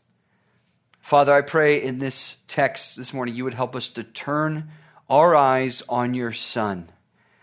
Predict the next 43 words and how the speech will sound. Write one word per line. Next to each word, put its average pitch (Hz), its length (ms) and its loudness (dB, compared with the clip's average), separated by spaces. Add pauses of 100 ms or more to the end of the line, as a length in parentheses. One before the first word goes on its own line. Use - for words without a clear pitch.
(220)
that 139 180 4
we 151 120 0
might 151 260 2
learn 151 240 0
of 127 160 0
the 123 140 4
hope 170 500 -2 (560)
and 127 140 -6
forgiveness 147 680 -2
we 127 160 -2
have 135 480 0
in 117 160 -8
him, 98 500 -8 (580)
that 135 120 2
we 151 100 0
might 147 280 0
worship 139 680 -2
him 101 400 -8
and 113 240 -6
adore 127 560 -2
him 104 400 -8
and 113 180 -8
obey 120 640 -4
him 104 360 -12 (420)
in 120 120 -6
all 123 200 0
that 113 160 0
we 113 120 -8
do. 95 400 -10 (840)
Father, 143 420 4
in 139 160 -4
all 156 240 2
that's 175 180 0
happening 151 280 -2
in 143 60 -2
our 135 140 2
lives, 117 420 0
all 151 220 2
the 147 100 -4
distractions, 131 840 -2
all 139 200 2
the 143 100 -4
discouragements, 131 1040 -6